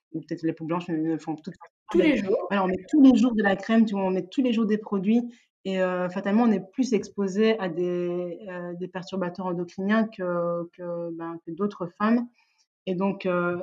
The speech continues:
Speaker 1: elle, elle faisait le lien avec les produits, euh, ben,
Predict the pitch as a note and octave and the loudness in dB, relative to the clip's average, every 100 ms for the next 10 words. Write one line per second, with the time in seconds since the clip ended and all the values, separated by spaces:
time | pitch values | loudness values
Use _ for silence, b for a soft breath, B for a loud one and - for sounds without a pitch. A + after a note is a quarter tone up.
0 | - - A3+ A3+ G3 F#3 - F3+ G3 G#3+ | -8 0 4 4 0 -4 -4 -2 0 0
1 | G#3+ G3 E3+ F#3+ A3 A3 F#3+ E3+ E3+ E3+ | -2 -4 -2 2 2 2 -2 -4 -4 -6
2 | E3+ - E3 D#3 G#3 F#3 D#3 D#3 D#3 E3 | -8 -10 -10 -2 0 0 -2 -4 -8 -8
3 | E3 E3 E3 | -8 -8 -10